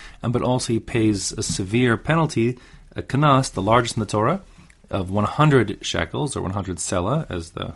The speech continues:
Mishnah calls them, um, which is the largest knas in the Torah.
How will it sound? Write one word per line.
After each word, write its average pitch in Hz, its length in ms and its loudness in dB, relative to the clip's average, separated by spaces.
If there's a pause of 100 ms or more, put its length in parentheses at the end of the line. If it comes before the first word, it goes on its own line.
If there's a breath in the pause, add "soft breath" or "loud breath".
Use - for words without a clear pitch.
(320)
Mishnah 92 240 -8
calls 101 220 -4
them, 220 160 2 (460 loud breath)
um, 95 400 0
which 98 180 -2
is 98 100 -2
the 95 140 -2 (180)
largest 95 540 0
knas 87 360 -4
in 98 80 -4
the 95 80 -6
Torah. 98 240 -2